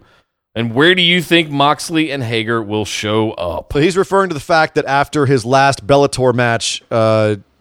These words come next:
Speaker 2: Jake, uh, Jake Hager, uh, A K A Jack Swagger, well, was asked about what he was gonna do in the future, and, uh, they were asked if he might be at Double or Nothing. He said, "No, I don't wanna step in Jon Moxley's shadow."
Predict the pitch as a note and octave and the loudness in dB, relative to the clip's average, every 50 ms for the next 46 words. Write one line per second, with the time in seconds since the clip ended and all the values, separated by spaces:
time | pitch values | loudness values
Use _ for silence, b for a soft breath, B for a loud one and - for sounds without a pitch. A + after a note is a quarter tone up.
0 | _ _ _ - A2+ C3+ C3+ C3 - - - - - _ - B2 A#2 G#2 D3+ D#3+ | _ _ _ -2 2 2 2 2 0 -6 -16 -18 -20 _ -10 -8 -2 0 0 0
1 | D3 - G#2+ - - D3+ E3 E3 D#3 B2 A2+ G#2+ G#2 G#2 G2 - _ _ _ _ | 0 -2 -6 -8 -4 0 0 0 0 0 -2 -4 -4 -6 -8 -12 _ _ _ _
2 | _ _ _ _ _ C3 A#2 G#2+ G#2 - C3 C3+ B2+ - C3+ B2 B2 B2 A#2 F#2 | _ _ _ _ _ -6 -4 -4 -2 -2 -2 -2 -2 0 0 0 0 0 -2 0
3 | - C3 B2+ B2+ B2 - - - A#2 B2+ B2+ B2+ B2 G#2+ G#2 G2 F#2+ - b b | 0 2 2 0 0 -4 -4 -2 0 2 2 2 2 0 -2 -4 -6 -10 b b
4 | b b b b b b b _ _ _ - B2+ B2 B2 A#2+ B2+ C3 C3 B2 - | b b b b b b b _ _ _ -2 2 2 4 4 4 2 0 0 0
5 | C#3+ D3 D3+ D3 - - C#3 C#3 C3+ C3 C3+ C#3+ C3 C3 C#3 A2+ C3 B2+ A#2+ A2+ | 0 0 0 0 0 2 2 2 2 4 2 2 2 0 -2 -2 -2 -4 -2 0
6 | C3+ C3 B2 A#2 - - C#3 D3+ D3+ - D3 D3 C#3+ C#3+ C#3 - - A#2+ A#2 A#2 | 0 -2 -2 -2 -4 -4 -2 -2 -2 0 0 0 2 0 0 -4 -6 -6 -4 -4
7 | A#2 A#2 A#2 A#2 A2+ A2+ A#2 A2+ A2+ A2+ A#2 A2+ A#2 A#2+ - A#2 A#2+ A#2+ A#2+ A#2+ | -2 -2 -4 -2 0 2 2 4 4 4 2 2 0 -2 -4 -4 -2 -2 -2 0
8 | B2 B2 B2+ C3 B2 - - - C3+ A#2+ A#2 G#2+ - - G#2 A2 A#2+ A#2+ B2 C3 | 0 0 0 0 -2 -4 -8 -6 -4 -2 -2 -2 -4 -8 -12 -6 -4 -2 0 0
9 | B2+ B2 - B2+ B2+ A#2+ G2+ E2+ B2 A#2 A2+ A#2+ A#2 A2 B2 D#3 E3 - - D3+ | 0 0 0 0 0 0 0 0 0 0 2 0 0 0 0 0 0 0 0 -2
10 | C#3+ A#2 B2 C#3 - - C3+ C3 B2 A#2 A#2 B2 A#2+ B2+ C3 C3 C3 C3 C3+ C3 | -2 -2 -4 -4 -2 0 0 0 0 0 -4 -6 -6 -2 0 2 2 4 4 4
11 | C3 C3 b b b b b b b b b _ - A2+ A2+ A#2+ B2 B2 A#2+ B2+ | 2 0 b b b b b b b b b _ -4 -2 0 2 2 2 0 0
12 | B2+ A2+ - - A#2 A#2 - A#2+ A#2+ A2+ F#2 - A2 G#2 G#2 G#2+ G#2 G2+ G2+ G2 | -2 -4 -2 -2 -2 -2 0 -2 -4 -6 -4 -2 -2 0 0 -2 -2 -2 -2 -2
13 | G2 G2+ - - G#2 G2+ G2 F#2+ - - - - C3+ B2+ B2 B2 A#2 G#2 F2+ E2 | -4 -4 -6 -8 -8 -8 -6 -6 -8 -8 -6 -4 -2 0 2 2 0 0 -4 -6
14 | D2 D2+ | -8 -12